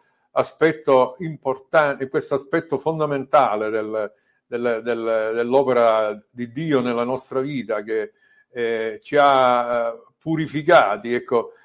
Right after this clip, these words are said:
eh, se noi ricordiamo appunto, ancora ri-, riferendoci ai sacrifici del vecchio patto, erano tutti sacrifici che tipificavano la,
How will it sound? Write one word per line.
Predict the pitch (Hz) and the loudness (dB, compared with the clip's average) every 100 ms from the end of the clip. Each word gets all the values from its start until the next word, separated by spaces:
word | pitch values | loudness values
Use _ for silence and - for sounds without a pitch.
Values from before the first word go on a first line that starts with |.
| _ _ | _ _
eh, | - - | -20 -20
se | - 143 123 117 135 | -8 -4 -4 -8 -12
noi | 143 151 151 | -4 0 2
ricordiamo | 139 127 135 123 147 143 131 | 2 2 0 2 2 2 2
appunto, | 127 139 135 127 123 117 113 | -2 -4 -4 0 2 4 2
ancora | 110 113 110 135 127 117 | 0 -6 0 2 4 2
ri-, | 113 | 0
riferendoci | 110 107 113 123 127 120 - | -4 -4 -2 -2 -2 -4 -2
ai | 120 113 | -6 -4
sacrifici | 123 123 107 131 110 | -8 -8 -8 -8 -4
del | 120 | -4
vecchio | 107 120 143 | -4 -4 -2
patto, | 123 117 - 120 | 2 0 0 -6
erano | 113 113 | -6 -10
tutti | - 139 131 | -12 -14 -8
sacrifici | 127 131 127 110 113 110 127 127 _ _ _ | -4 -4 -6 -12 -18 -8 -8 -8 _ _ _
che | _ 127 120 - _ | _ -2 -2 -6 _
tipificavano | 139 143 120 135 131 110 110 120 127 131 | -8 -6 -6 0 2 2 0 0 0 2
la, | 123 117 110 | 2 2 0